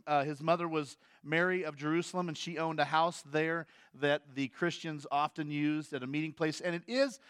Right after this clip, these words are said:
there's some speculation out there that the upper room could have been in her house, but there's not anything definitive in there to say, uh, in, in, in, in research to say absolutely that that was the case. Mark, now keep in mind, Mark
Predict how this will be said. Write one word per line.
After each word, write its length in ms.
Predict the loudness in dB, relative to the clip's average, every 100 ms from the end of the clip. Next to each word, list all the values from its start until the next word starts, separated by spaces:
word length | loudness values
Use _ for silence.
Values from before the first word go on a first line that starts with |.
| -6 0
there's 180 | 2
some 120 | 0 -6
speculation 840 | 0 2 4 2 0 0 -2 -2
out 220 | 2 0
there 200 | 2 -2 -2 -10 -2
that 220 | 0 0
the 140 | -2 4
upper 360 | 4 6 2
room 400 | 2 -2 -2 -4 -4
could 240 | 0 2
have 260 | 2 -2 2
been 320 | 2 2 -4
in 200 | -6 -4
her 200 | 0 0
house, 380 | 2 2 0 -6
but 160 | -4 -4 -4 -20 -20 -8
there's 280 | -2 -2
not 260 | 0 0 0
anything 380 | -2 -6 -4 -4
definitive 520 | -4 -2 -2 -2 -2
in 120 | -2
there 160 | -2 -4
to 140 | -6
say, 240 | -6 -4 -4
uh, 220 | -4 -6
in, 160 | -8 -12 -12
in, 220 | -14 -14 _ _ -16
in, 160 | -14 -10
in 160 | -8
research 400 | -2 -2 -2 -8
to 100 | -10
say 220 | -10 -6 0
absolutely 680 | 0 0 -4 -4 -4 -4 -6
that 180 | -6 -4
that 200 | -6 -6
was 180 | -12
the 100 | -14
case. 560 | -14 -14 -14 -16 -20 -20 _ _ _
Mark, 540 | 4 6 6 2 -2 -8
now 280 | 2 4 4
keep 300 | 0 -4 0
in 80 | 0
mind, 320 | 2 0 0
Mark 400 | 0 2 4 2